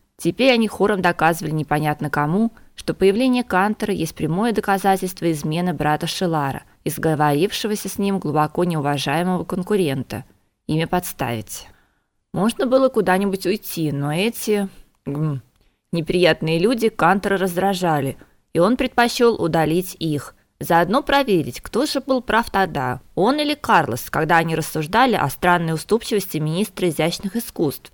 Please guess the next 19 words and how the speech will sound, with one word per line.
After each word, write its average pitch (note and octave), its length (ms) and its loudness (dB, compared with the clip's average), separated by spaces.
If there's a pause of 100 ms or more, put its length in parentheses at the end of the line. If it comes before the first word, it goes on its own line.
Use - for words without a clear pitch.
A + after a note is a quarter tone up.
(560)
Опять B3+ 400 2
же, B3+ 60 -8
тронный G#3+ 400 0
зал G#3 300 6
Артанского G3 560 2
королевского F#3 500 0
дворца F#3+ 440 0
ему A3+ 240 0
нравился, C#3+ 680 -2 (340)
а E3 100 0
базарная F3+ 540 6
склока E3+ 360 0
святых D#3 380 -4
отцов B3 400 2 (100)
все - 220 -2
портила F#3 480 0
и F3 40 2
нарушала D#3 480 -2
гармонию. C#3+ 680 -2